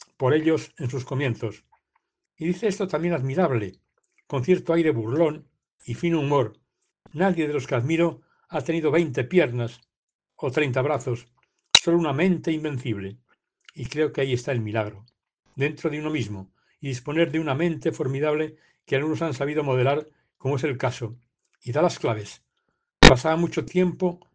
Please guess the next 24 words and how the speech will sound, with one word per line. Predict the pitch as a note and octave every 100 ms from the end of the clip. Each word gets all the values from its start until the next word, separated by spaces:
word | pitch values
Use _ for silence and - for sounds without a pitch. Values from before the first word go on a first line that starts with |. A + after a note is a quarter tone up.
| -
de | C3+
niño | D#3 F3 D#3+
consigo | D3 B2 E3+
mismo, | E3 F3+ C3 A2+ _ _ _ _ _ _ _
hasta | C3+ -
llegar | A#2+ B2 D3
a | C#3+
ser | B2 D#3+ D#3+ _ _
su | - C3+
mejor | A#2+ A2 D#3+
amigo. | C#3 C#3 G#2 G2 - _ _ _
Se | - C3+
marcó | C3+ B2 F3+
la |
meta | F3 F#3+ F#3
de | D#3+
dominar | D3+ C#3+ F#3
el | F#3
instrumento | D3 D#3 F3 C3+ - A#2+ - _ _ -
desde | B2 A#2+
muy | C3
niño. | C#3+ D#3+ A2+ G2 - _ - -
Le | G3
fascinó | - B2 B2+ D#3+ E3